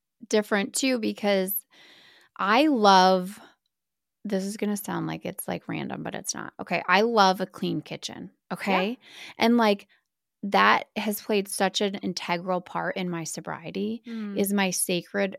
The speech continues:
Speaker 1: ritual of cleaning my kitchen, right?
Speaker 2: Yeah.
Speaker 1: And, and like you said, like, it almost became, like, yeah, like, uncouth or, like, not,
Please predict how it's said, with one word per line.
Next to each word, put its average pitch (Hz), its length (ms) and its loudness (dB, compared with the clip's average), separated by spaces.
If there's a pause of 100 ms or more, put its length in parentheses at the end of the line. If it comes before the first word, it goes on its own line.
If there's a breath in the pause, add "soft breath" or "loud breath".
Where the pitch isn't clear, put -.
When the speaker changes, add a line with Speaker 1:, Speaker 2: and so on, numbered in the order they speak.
(120)
Speaker 1:
ritual 170 580 -6
of - 180 -12
cleaning 165 440 -4
my 156 160 -8
kitchen, - 600 -12
right? 165 240 -6
Speaker 2:
Yeah. - 180 -4
Speaker 1:
And, 220 200 2 (240)
and 226 280 2
like 226 320 -4
you 247 360 0 (800 soft breath)
said, 247 340 4
like, 214 180 0
it 202 220 2
almost 196 480 0
became, 196 420 -4
like, 165 580 -6 (800)
yeah, 294 160 0
like, 208 220 2
uncouth 190 540 -4
or, 180 120 -4
like, 165 280 -6
not, 185 380 -2